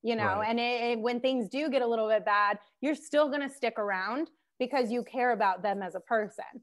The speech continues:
Speaker 1: I've always felt like that's how I wanted to kind of, like, portray, you know, when I'm telling these stories of these athletes, I want people to see both sides. I want them to remember it's, like,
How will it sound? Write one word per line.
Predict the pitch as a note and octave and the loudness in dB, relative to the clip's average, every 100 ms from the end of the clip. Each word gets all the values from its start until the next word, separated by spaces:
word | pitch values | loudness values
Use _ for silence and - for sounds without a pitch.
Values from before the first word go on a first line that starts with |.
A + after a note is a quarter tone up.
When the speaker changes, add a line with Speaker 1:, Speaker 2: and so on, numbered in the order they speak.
| _ - | _ 0
Speaker 1:
I've | C4 C#4 | 4 6
always | C#4+ E4 D#4+ | 4 4 2
felt | D4 B3+ | 4 6
like | A#3 A#3 | 4 4
that's | A#3 A#3 | 2 4
how | A3+ | 4
I | G#3+ | 4
wanted | G3+ G3+ G3+ | 2 -2 -6
to | - | -8
kind | G3+ G#3 G3+ | -6 -4 -4
of, | F#3+ | -2
like, | F#3 F3+ F3 _ _ _ _ _ | -2 -2 -8 _ _ _ _ _
portray, | A3+ G#3 - G#3 G3+ G3+ G3 F#3+ F#3 | 0 0 0 -2 0 0 0 -4 -6
you | G#3+ A3 | -4 -2
know, | G3+ | -2
when | G3+ | -4
I'm | G3 G3 | -6 -8
telling | - A3 G#3 | -6 -4 -2
these | G3 G3 | -4 -6
stories | - G#3 G#3 G3 F#3+ | -2 0 2 0 -2
of | F3+ | -4
these | F#3+ | -4
athletes, | F#3 F#3 G3 F#3 | -2 -2 -2 -4
I | F#3+ | -4
want | F#3+ G#3 G#3+ F#3 _ _ | -4 -4 -6 -10 _ _
people | A3+ G#3+ G3 | -6 -6 -8
to | |
see | G3+ A3 F3 | -8 -8 -6
both | G3 F#3+ F#3+ | -4 -6 -6
sides. | G#3 F3 F#3+ F#3+ | -6 -4 -6 -10
I | |
want | F#3 F#3+ | -10 -10
them | G3+ | -8
to | G3 | -8
remember | F#3+ G3 G#3 F#3 | -6 -8 -6 -6
it's, | F3 - | -8 -12
like, | F#3 | -16